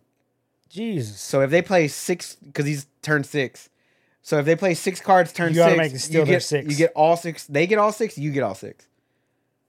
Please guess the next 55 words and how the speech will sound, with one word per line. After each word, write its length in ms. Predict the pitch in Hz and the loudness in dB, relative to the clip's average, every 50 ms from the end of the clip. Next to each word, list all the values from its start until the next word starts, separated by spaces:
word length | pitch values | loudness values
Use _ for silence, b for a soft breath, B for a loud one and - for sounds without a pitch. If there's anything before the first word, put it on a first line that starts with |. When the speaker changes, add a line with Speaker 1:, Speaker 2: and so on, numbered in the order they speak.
| _ _ _ _ _ _ | _ _ _ _ _ _
Speaker 2:
In 140 | - 170 180 | 2 2 2
order. 400 | 190 175 165 165 143 117 98 135 147 | 4 4 4 4 2 0 -4 -8 -8
Speaker 1:
Wow. 600 | 165 170 165 160 151 143 143 139 135 131 135 135 | -8 -8 -6 -6 -6 -6 -6 -6 -6 -4 -2 0
Speaker 2:
Yeah, 220 | 135 139 127 117 | 2 2 2 2
so 140 | 113 120 139 | 0 -2 -2
whatever 280 | 135 147 160 185 202 214 | 0 2 2 2 2 2
they're, 120 | 202 196 | -2 -2
whatever 360 | 180 156 160 170 202 220 220 | -2 0 2 2 2 2 -2
combo 400 | - - - 185 185 185 185 185 | -4 -4 -4 -2 -2 0 0 0
that 120 | 180 180 170 | 0 0 0
they're 120 | 180 175 | -2 -4
popping 360 | 165 - - 180 180 - 185 | -4 -2 0 0 0 0 -2
off, 240 | 185 196 202 202 - _ _ _ _ _ _ _ _ _ | -4 -4 -4 -6 -8 _ _ _ _ _ _ _ _ _
he 260 | _ - 190 190 180 | _ -4 0 4 4
also 260 | 160 151 143 - 147 | 4 4 2 0 -6
pops 300 | 131 - 131 131 - - | -4 -2 -2 -2 0 -2
off 160 | 135 120 120 | -4 -2 -2
on 100 | 110 107 | -6 -8
your 120 | 113 110 107 | -8 -10 -10
side 260 | - 95 92 90 - | -12 -12 -14 -12 -6
if 160 | 139 151 143 | -4 -4 -2
you 140 | 147 147 147 | 0 0 0
have 100 | 135 117 | 0 0
the 80 | 113 107 | -2 -10
space 240 | - - 113 104 - | -8 -8 -8 -8 -8
for 180 | - 95 92 | -12 -16 -18
it. 100 | - - _ - | -18 -18 _ -6
Speaker 1:
Yeah, 140 | 170 170 160 | -4 -4 -2
and 100 | 139 131 | -2 -2
turn 220 | - 175 226 220 190 | 2 2 2 2 2
six 220 | - 220 226 165 | 0 0 -2 -2
is 120 | 147 131 151 | -4 -4 -4
usually 220 | 160 143 156 143 | -4 -2 0 2
where 100 | 156 147 | 4 4
I 60 | 139 | 4
win 180 | 135 139 139 131 | 2 0 -2 -4
the 80 | 123 | -6
game. 280 | 117 127 120 113 107 101 - | -6 -8 -8 -10 -12 -14 -6
Speaker 2:
Yeah. 220 | 123 123 107 90 - | -4 -2 -2 -2 -4
Speaker 1:
'Cause 200 | 147 127 113 113 | -6 -8 -6 -4
that's 200 | 139 135 131 - | -6 -6 -4 -6
Speaker 2:
That's 120 | 131 120 | -8 -4
Speaker 1:
the 80 | 147 147 | -2 0
Speaker 2:
right. 60 | - 151 | 2 2
Speaker 1:
way 40 | 151 | 2
the 20 | - | 2
Speaker 2:
That's 80 | 117 | 2
Speaker 1:
game 100 | 143 139 | 0 0
Speaker 2:
where 80 | 135 135 | 0 0
Speaker 1:
is 60 | 127 123 | -2 -4
Speaker 2:
it's 40 | 123 | -4
Speaker 1:
designed. 340 | 123 120 113 110 104 - _ | -8 -8 -8 -10 -14 -16 _
Speaker 2:
But 160 | - 131 131 | -6 -6 -4
Ga-, 180 | 117 139 135 120 120 127 | -2 -6 -6 -6 -8 -8
Galactus, 760 | 113 131 127 143 190 247 - - 127 120 127 - - - | -4 -2 0 0 0 0 -2 -4 -6 -6 -6 -8 -14 -20